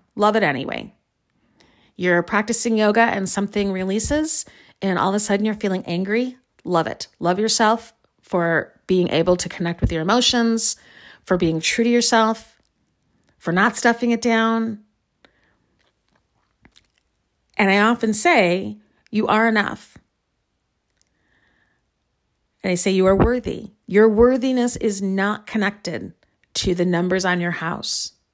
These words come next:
or the emblem on your car, the neighborhood you live in, the numbers on the scale,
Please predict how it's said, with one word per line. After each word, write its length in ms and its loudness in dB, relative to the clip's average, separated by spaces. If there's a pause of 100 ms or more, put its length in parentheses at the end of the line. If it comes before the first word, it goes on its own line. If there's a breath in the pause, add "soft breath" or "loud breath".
(640)
or 120 2
the 220 0
emblem 420 0
on 140 -2
your 120 -2
car, 520 -6 (1800)
the 80 -2
neighborhood 580 0
you 80 -2
live 200 0
in, 240 2
the 80 -2
numbers 400 -2
on 100 -6
the 80 -6
scale, 720 0